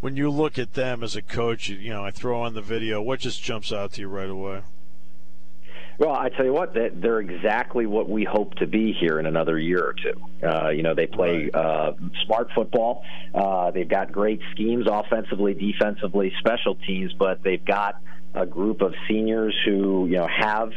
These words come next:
Speaker 2: had, uh, you know, all of their time, you know, with their, their head coach and, and have, have gone through that rebuilding process and built that program up to where it is right now. Uh, and they've had some consistency and, and they've got experience.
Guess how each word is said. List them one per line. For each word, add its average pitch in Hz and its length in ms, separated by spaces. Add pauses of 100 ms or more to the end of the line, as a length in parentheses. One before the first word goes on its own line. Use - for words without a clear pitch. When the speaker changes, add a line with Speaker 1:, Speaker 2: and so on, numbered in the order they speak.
(140)
Speaker 2:
had, 110 440 (400)
uh, 98 420 (100)
you 95 100
know, 92 140
all 98 300
of 98 60
their 98 120
time, 104 520
you 92 80
know, 92 100
with 95 200 (120)
their, 98 340
their 95 280
head 101 240
coach 101 400 (120)
and, 85 280
and 85 280
have, 85 200 (160)
have 90 240 (140)
gone 95 340
through 101 220
that 95 260
rebuilding 95 640
process 95 580
and 78 200
built 87 240
that 92 240
program 92 460
up 92 180
to - 100
where 92 320
it 87 60
is 92 220
right 90 280
now. 90 320 (420)
Uh, 82 380 (100)
and 82 240
they've 78 140
had 95 500
some 95 140
consistency 95 960
and, 82 220
and 80 320
they've 78 140
got 87 220
experience. 92 720